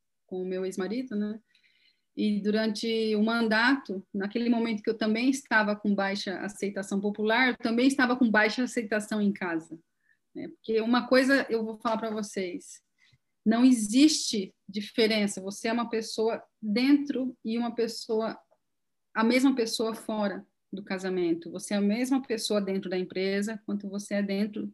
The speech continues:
da sua casa. Não tem como você ser diferente. Então, se um lado seu, esse negócio de, eu, eu sou totalmente avessa a essa frase: sorte no, no jogo, azar no amor. Isso não existe.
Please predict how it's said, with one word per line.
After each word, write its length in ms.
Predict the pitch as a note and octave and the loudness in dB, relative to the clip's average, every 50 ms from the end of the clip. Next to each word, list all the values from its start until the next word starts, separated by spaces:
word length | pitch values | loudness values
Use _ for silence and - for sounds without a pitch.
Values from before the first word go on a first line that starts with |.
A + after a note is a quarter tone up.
| _ - | _ -10
da 100 | G3 G3 | -10 -8
sua 220 | G3+ - G3+ F#3 | -8 -6 -8 -8
casa. 400 | - - - E3 - - - - _ _ _ _ _ _ _ _ _ - | -8 -6 -8 -8 -8 -10 -16 -20 _ _ _ _ _ _ _ _ _ -2
Não 140 | B3 B3+ B3 | 0 0 0
tem 200 | - A#3+ B3 B3 | 2 0 0 0
como 260 | B3 A3 G#3 G#3 F#3 | 0 0 0 0 -2
você 240 | F#3 F#3+ G3+ - F#3 | -2 -6 -10 -10 -12
ser 200 | G3+ - F#3 E3 | -12 -12 -14 -14
diferente. 680 | E3+ - - - E3 D#3+ D#3 - - - - - - _ _ _ _ _ _ _ _ _ _ - | -14 -14 -10 -8 -8 -8 -8 -10 -14 -18 -20 -20 -20 _ _ _ _ _ _ _ _ _ _ -6
Então, 320 | G3 G3+ - G#3 G#3+ G#3+ | -6 -4 -2 -2 -2 -2
se 160 | G#3 - - | -4 -2 2
um 100 | C4+ C#4+ | 4 4
lado 280 | C4 A#3+ A3+ G#3 A3 A#3 | 4 4 2 2 0 -2
seu, 480 | A3 - - A3+ G3 F#3+ F#3 F3 F#3 - - | -4 -4 -2 -2 0 0 -2 -4 -6 -8 -6
esse 200 | G3 G#3 - A3+ | -6 -4 -2 -2
negócio 420 | A3 G#3+ G#3 G#3+ G3+ G3+ G3+ F#3+ | -2 0 0 0 0 -2 -4 -6
de, 260 | F#3+ G3+ F#3+ F3+ G3 - _ _ _ _ _ _ _ _ _ _ _ _ - - | -6 -6 -6 -6 -8 -12 _ _ _ _ _ _ _ _ _ _ _ _ -10 -6
eu, 240 | - F#3+ F#3+ - - | -4 -4 -4 -4 -6
eu 80 | F#3 G3+ | -8 -8
sou 200 | - - - G#3 | -8 -8 -8 -4
totalmente 460 | - A#3 A#3 B3+ A#3+ A3+ A#3 A3 C4+ | -4 0 2 2 2 2 2 0 0
avessa 540 | A#3+ A3 G3+ G3 A#3 A#3 B3+ B3+ - - G3+ | 0 0 2 2 2 2 2 -2 -4 -6 -6
a 20 | |
essa 200 | G3+ G3+ G#3 G3+ | -4 -4 -4 -6
frase: 440 | G3+ - F#3+ F#3+ F#3 F#3 F#3+ - F3+ | -4 -2 -4 -2 -2 -4 -6 -10 -14
sorte 520 | - - - A3 G#3+ G#3+ G#3+ G#3 - G#3+ | -10 -6 -4 -2 -2 -2 -4 -4 -2 0
no, 460 | G3+ G3+ G3+ F#3+ F#3 F#3 F3+ F3+ - - | 0 0 0 0 -2 -4 -6 -8 -8 -4
no 180 | - G3 G3 G3+ | -2 0 0 0
jogo, 720 | G3+ G#3+ A3 A3+ A#3+ B3+ C4+ C4 D4+ D#4 E4 D#4+ D#4+ - _ _ _ _ _ _ _ _ _ _ _ _ _ _ - | 2 2 4 4 4 2 2 2 2 2 2 0 -2 -6 _ _ _ _ _ _ _ _ _ _ _ _ _ _ -2
azar 320 | A3 G#3+ G3+ A3 G#3+ G#3+ | 0 2 2 4 4 4
no 80 | G#3+ G#3 | 4 4
amor. 440 | G3+ G3 F3+ F3 E3+ E3 E3 E3+ - - - | 2 2 2 0 -2 -2 -4 -8 -10 -10 -8
Isso 220 | G#3+ G3+ - A#3+ | -6 -2 -2 -2
não 120 | A3+ A3+ A3 | -2 -2 -4
existe. 720 | A3 G#3 G3 F#3+ A3 A3+ G#3 - - - - - - | -4 -4 -2 -2 -2 -2 -2 -6 -10 -14 -16 -18 -18